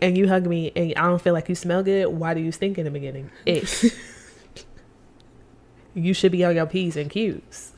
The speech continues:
Speaker 1: This should not be a time when you let that down. You should have came out of the house smelling like Armani.
Speaker 2: Oh my gosh. <laughs>
Speaker 1: Like, if I'm dripped down in freaking vanilla, why do you smell like <laughs> ick?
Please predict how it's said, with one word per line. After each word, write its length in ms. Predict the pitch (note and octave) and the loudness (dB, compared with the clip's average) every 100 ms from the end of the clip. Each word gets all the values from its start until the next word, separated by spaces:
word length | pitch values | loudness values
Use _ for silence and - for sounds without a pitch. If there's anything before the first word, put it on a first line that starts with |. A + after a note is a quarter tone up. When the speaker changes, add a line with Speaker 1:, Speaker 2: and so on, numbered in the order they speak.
| F3+ | 2
Speaker 1:
This 180 | G3 | 2
should 140 | G#3 G3 | 4 0
not 160 | F3 | 0
be 100 | F3 | 0
a 80 | E3+ | 0
time 260 | E3+ F#3 F3 | 0 -2 0
when 140 | E3 | -2
you 100 | F3 | 0
let 200 | E3 D#3+ | 0 0
that 160 | D#3+ D#3 | -2 -2
down. 360 | E3 D#3 C#3 | -2 -2 -2
You 120 | D#3+ G3+ | -2 2
should 160 | G3 | 2
have 80 | F3 | 2
came 200 | F#3 F3+ | 2 2
out 300 | F3 F3 - | 4 2 2
of 180 | D3 D#3 | 0 2
the 100 | E3 | 2
house 220 | F3 F3+ | 2 0
smelling 280 | - E3 D#3+ | -2 -4 -2
like 180 | D#3+ D#3 | -2 -2
Armani. 540 | D#3 D#3 F3 D3+ C3+ E3+ - - B3 | -2 0 0 -2 -6 -14 -18 -8 0
Speaker 2:
Oh 640 | G3+ G3+ G#3 G#3+ C4 D4 - | 4 4 4 2 0 -2 0
my 320 | F#3+ F#3+ G3 | 2 2 2
gosh. 1000 | G3+ G#3+ - G4 A4 C5+ B4 B4+ - - - | 2 0 0 2 6 8 8 6 0 -12 -16
<laughs> 60 | - - - _ - - - _ _ - - - - _ - - | -20 -20 -20 _ -20 -20 -20 _ _ -20 -20 -20 -20 _ -12 0
Speaker 1:
Like, 300 | F#3+ F3 E3+ | 4 4 4
if 180 | F#3+ F3 | 2 4
I'm 220 | F3+ G3 | 4 4
dripped 260 | F3 F#3+ F3 | 4 4 4
down 320 | F#3 F#3+ F#3 | 4 4 2
in 80 | F3 | 0
freaking 320 | - G3 F#3 | -2 0 0
vanilla, 560 | E3+ D#3 F3+ G#3+ D#3+ - - - - | 0 2 4 4 0 -4 -16 -20 -12
why 280 | - D#3 F3+ | -4 4 4
do 80 | F#3+ | 4
you 80 | F#3+ F#3+ | 2 2
smell 260 | G3 F#3+ | 4 4
like 380 | F#3 F3+ E3+ - - - - | 6 6 4 0 -16 -20 -20
<laughs> 320 | - - - A2+ | -20 -20 6 10
ick? 440 | A#2 - - - | 10 8 -6 -12